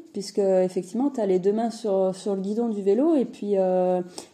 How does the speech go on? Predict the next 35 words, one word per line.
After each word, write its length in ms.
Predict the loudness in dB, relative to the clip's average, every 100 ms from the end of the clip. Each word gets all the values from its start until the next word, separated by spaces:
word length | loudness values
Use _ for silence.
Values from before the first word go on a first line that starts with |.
| -16
il 80 | -4
faut 120 | 0
avoir 280 | 2 4 2
un 140 | 0
chien 260 | -2 -2 -2
qui 120 | -2
est 40 |
quand 160 | -2 -2
même, 200 | 0 -2
euh, 120 | -4
très 400 | -6 -4 0 2
à 80 | 2
l'écoute 460 | 2 0 -2 0
et 60 | 0
bien, 420 | -2 -8 -4 -2
bien 240 | 0 0 -2
réceptif 580 | 0 -2 -4 -8 -4
à 80 | 0
la 140 | 0 0
voix 360 | 0 0 2
et, 280 | 2 2 0
et 160 | 2 2
aux 240 | 2 0
ordres 340 | 0 0 -2 -4
que, 440 | -4 -4 -2 -4 -8
que 80 | -12
tu 160 | -12 -8
peux 140 | -4
être 240 | -4 -2
amené 240 | -4 -4 -4
à 80 | -4
lui 160 | -2
donner. 300 | 0 0 -2 -6 -20 -20 -20 -20 -20 _ -6
Donc, 200 | -4 -4
c'est, 380 | -6 -2 -2